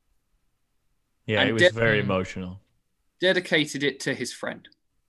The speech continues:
Speaker 2: that passed away. He has since been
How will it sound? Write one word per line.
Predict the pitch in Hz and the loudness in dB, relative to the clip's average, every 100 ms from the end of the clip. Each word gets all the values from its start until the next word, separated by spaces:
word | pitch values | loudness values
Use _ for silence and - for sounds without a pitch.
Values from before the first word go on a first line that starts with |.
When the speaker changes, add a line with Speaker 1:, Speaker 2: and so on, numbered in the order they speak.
| _ _ - | _ _ -8
Speaker 2:
that | 123 - | -8 -4
passed | 117 110 - | -4 -4 -8
away. | 110 - - _ _ _ _ _ _ _ - - - - - - _ _ _ | -14 -14 -16 _ _ _ _ _ _ _ -20 -20 -20 -20 -20 -20 _ _ _
He | - 185 | -2 2
has | 175 175 | 2 2
since | - 202 - | 2 2 0
been | - 147 - 160 156 156 147 | -8 -12 -2 4 4 4 -6